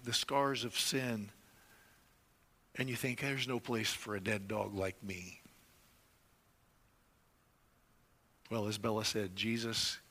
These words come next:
came for us, Romans five eight, while we were still sinners, Christ died for us. David didn't tell Mephibosheth, "Tell you what, bud, you clean up, you get a job,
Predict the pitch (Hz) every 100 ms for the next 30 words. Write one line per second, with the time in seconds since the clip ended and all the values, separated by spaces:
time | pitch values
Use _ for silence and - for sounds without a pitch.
0 | - - - 110 110 110 110 104 107 110
1 | 113 107 - 110 107 110 117 113 117 117
2 | 120 117 - 135 127 - 123 113 98 98
3 | - - - - - - - - - -
4 | _ _ _ _ - _ - 113 107 -
5 | 104 98 - 95 - 95 - - - -
6 | - - - - - - _ _ _ _
7 | _ _ 123 123 127 117 135 127 147 143
8 | 113 123 113 113 107 - 165 131 113 107
9 | 92 95 - - - - - - - -
10 | _ - - - 175 147 110 - - -
11 | - - - - - - _ - - -
12 | - - 147 151 135 120 95 85